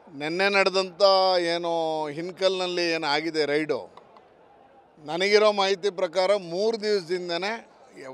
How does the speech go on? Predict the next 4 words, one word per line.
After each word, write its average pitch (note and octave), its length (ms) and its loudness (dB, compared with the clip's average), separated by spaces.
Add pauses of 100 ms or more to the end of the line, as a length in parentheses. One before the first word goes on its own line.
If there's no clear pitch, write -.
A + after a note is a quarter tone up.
(220)
ಅವರಲ್ಲಿದ್ದಂಥ G3 760 4 (200)
ಫೈಲ್ಗಳು F#3 460 0 (1120)
ಅದೇ F3+ 200 6 (180)
ಊರಿನ G3+ 340 4